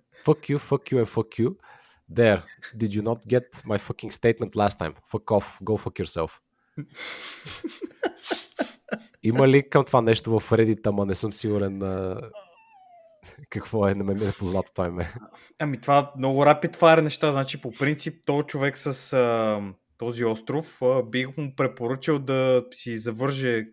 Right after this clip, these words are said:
Speaker 2: камъни на краката и да почне да ходи пеш към Америка или произволен континент и, нали, да не се връща никога повече. Така че поздравления. А, но тия хора, от друга страна, това е, значи, Тотев малко така гледа,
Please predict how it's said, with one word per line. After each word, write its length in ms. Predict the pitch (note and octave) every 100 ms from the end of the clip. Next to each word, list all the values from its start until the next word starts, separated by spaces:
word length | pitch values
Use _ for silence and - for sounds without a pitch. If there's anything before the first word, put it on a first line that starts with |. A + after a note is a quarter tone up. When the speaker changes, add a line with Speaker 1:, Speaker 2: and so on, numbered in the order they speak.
| -
Speaker 2:
камъни 360 | C3+ C3 A#2
на 80 | G#2+
краката 440 | - - - E3
и 40 | D3+
да 120 | C3+
почне 340 | C#3 C3+ C#3
да 200 | B2+ B2
ходи 360 | B2 C#3 B2+ B2
пеш 180 | C3+ B2
към 160 | -
Америка 560 | A#2 A#2 A#2 A2 - G2+ - -
или 260 | A2+ G#2+ _
произволен 480 | - A#2 A2 A#2+ A2+
континент 500 | A2 A2 A2 G#2+ B2 - _ _ _ _ _ -
и, 80 |
нали, 120 | B2+ B2+
да 80 |
не 80 | B2+
се 140 | B2 B2+
връща 340 | B2+ B2+ B2
никога 320 | A2+ A2 G#2+ -
повече. 360 | F#2+ G2 -
Така 240 | - - B2
че 140 | -
поздравления. 720 | C3 A#2+ A2+ A2+ C3 A2 G#2 -
А, 400 | G#2 G#2 G#2 G2+ G2+ - _ _ _ -
но 120 | B2
тия 160 | G3 A#3+
хора, 220 | F3+ A#3+
от 100 | F#3
друга 160 | D#3+
страна, 280 | A3+ - G#3+
това 180 | A3 G#3
е, 120 | F3 -
значи, 380 | C3 D3 - A#3+ - - _ _ _ _
Тотев 280 | D#3 E3 A3
малко 200 | F3 -
така 180 | - E3+
гледа, 400 | C3+ E3 F3+